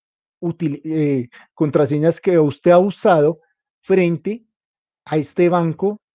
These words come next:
este banco que sea un banco muy sencillo, ¿sí? Si conoce a víctimas de ataques,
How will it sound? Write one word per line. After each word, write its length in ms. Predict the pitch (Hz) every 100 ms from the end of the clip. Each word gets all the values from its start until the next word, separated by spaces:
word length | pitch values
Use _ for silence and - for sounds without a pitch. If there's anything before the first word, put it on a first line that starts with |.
| _
este 320 | 135 - 160
banco 320 | 156 151 175
que 140 | 170 147
sea 360 | 135 127 139
un 120 | 135
banco 300 | 123 147 175
muy 160 | 175 170
sencillo, 580 | - 160 - 190 120 - _ _ _ _ _
¿sí? 240 | 151 160 - -
Si 160 | - 151
conoce 360 | 151 147 143
a 60 | 180
víctimas 520 | 175 202 - 202 190
de 80 | 147
ataques, 580 | 131 196 - 110 _